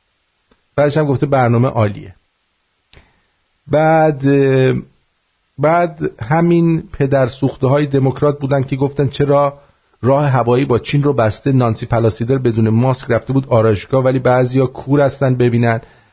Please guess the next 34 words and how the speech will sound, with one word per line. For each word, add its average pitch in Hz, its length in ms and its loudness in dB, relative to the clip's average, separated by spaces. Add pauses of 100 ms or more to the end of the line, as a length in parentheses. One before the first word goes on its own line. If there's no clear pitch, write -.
(160)
بعد 147 200 0
مناظره 131 560 2
ترامپ 139 420 -2
و 143 40 2
جو 123 240 -2
بایدن 120 400 0
دیگه 127 240 0
نذاشتن 139 680 0
بایدن 120 320 2
مصاحبه 120 540 0
کنه. 117 380 -2 (300)
بعد 117 220 0
مصاحبه 113 640 0 (440)
می‌دونن 139 420 0
گن 127 300 0
می‌زنه. 113 540 0 (240)
آرتین 139 260 -2
جان، 143 200 -2
اگه 139 240 0
ممکنه 131 520 0
جواب 131 420 0
این 139 140 2
پست 135 340 -4
رو 135 80 0
بده. 110 240 -4
ببینم - 360 -10
جواب - 320 -18
پست. - 260 -20 (1700)
خواهش 170 480 0
می‌کنم 175 1000 0
کار 165 280 2
حتماً 156 440 -2
به 156 120 -2
خاطر 139 280 -2